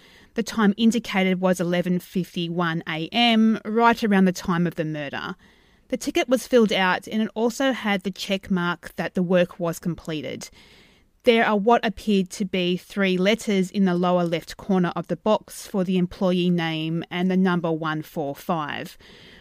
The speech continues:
We will post a picture in the Facebook group if anyone's interested. I can kind of see Joe when I look at it, but I can also see Lou, but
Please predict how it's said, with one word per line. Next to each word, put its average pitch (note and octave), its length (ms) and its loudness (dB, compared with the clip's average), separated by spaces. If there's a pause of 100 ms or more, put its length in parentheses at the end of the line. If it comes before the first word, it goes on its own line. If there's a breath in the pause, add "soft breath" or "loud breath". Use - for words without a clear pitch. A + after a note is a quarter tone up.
(160 loud breath)
We C#4 80 8
will D#4 180 8
post B3+ 320 4
a A3+ 40 6
picture G3+ 540 2
in G3 120 6
the F3 80 4
Facebook F3+ 560 -6
group F3 280 -2
if F3 160 -2
anyone's E3 460 -4
interested. D3 760 -8 (600 soft breath)
I A#3 140 4
can B3+ 200 6
kind C4 260 4
of B3+ 120 2
see A3 420 6
Joe A3 440 6
when A#3+ 100 4
I A#3 80 6
look A#3+ 220 4
at C4 120 4
it, - 200 4
but A#3 160 4
I A3+ 140 2
can A3+ 180 0
also A3+ 400 2
see F#3 340 0
Lou, E3 520 2
but - 400 0